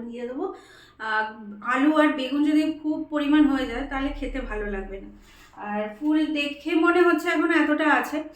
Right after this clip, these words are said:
কিন্তু এটাকে ধোয়ার পর এটা যেই, মানে, তর-, তরকারির মধ্যে দেবো তখন কিন্তু অনেকটাই কমে যাবে, তাই পরিমাণ মতো, আহ, অল্প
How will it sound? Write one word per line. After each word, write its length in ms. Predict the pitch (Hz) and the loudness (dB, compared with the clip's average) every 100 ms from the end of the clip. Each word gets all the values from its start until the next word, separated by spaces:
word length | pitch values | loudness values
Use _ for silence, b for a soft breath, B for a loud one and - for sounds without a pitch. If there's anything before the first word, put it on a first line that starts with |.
| B B - | B B -10
কিন্তু 220 | 269 294 | -4 -2
এটাকে 300 | 277 285 294 | 0 2 2
ধোয়ার 420 | 294 262 277 285 | 0 0 2 2
পর 280 | 277 302 294 | 4 4 4
এটা 220 | 285 294 | 2 0
যেই, 360 | 277 285 285 269 | 0 0 0 0
মানে, 360 | 269 262 254 247 233 - | 0 -2 -4 -6 -12 -6
তর-, 400 | 254 240 233 226 - - | 0 2 2 -2 -6 -4
তরকারির 420 | 254 247 277 277 | -2 0 2 4
মধ্যে 300 | 269 262 269 | 4 2 -2
দেবো 280 | 262 247 311 | -4 -4 -4
তখন 260 | 311 233 247 - | -6 -10 -14 -14
কিন্তু 240 | 277 294 | -10 -8
অনেকটাই 460 | 233 214 214 233 226 - | -8 -12 -16 -18 -20 -18
কমে 200 | 196 202 | -18 -16
যাবে, 220 | 208 208 208 b b b b | -14 -16 -20 b b b b
তাই 420 | 214 214 214 208 208 | -18 -14 -14 -14 -12
পরিমাণ 400 | 240 240 254 262 | -8 -8 -8 -8
মতো, 480 | 262 262 311 370 - | -8 -10 -8 -8 -8
আহ, 320 | 269 240 226 | -12 -12 -10
অল্প 260 | 233 208 208 | -8 -8 -8